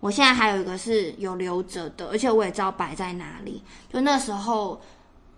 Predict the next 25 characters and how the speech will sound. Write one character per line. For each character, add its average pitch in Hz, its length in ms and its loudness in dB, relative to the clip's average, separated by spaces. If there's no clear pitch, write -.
有 180 280 -2
看 247 260 -2
到 247 160 4
一 240 80 2
间 220 360 0
店， 220 260 -2
好 226 100 -2
像 208 180 2
是 269 100 0
意 277 240 -2
大 226 220 -2
利 208 160 -2
还 180 160 -6
是 226 120 -6
哪 185 200 -2
个 170 100 -6
欧 202 180 -2
洲 208 160 -2
国 196 200 -4
家 190 180 -4
专 254 180 0
门 240 160 4
设 247 280 2
计 247 160 -2
给 196 100 -2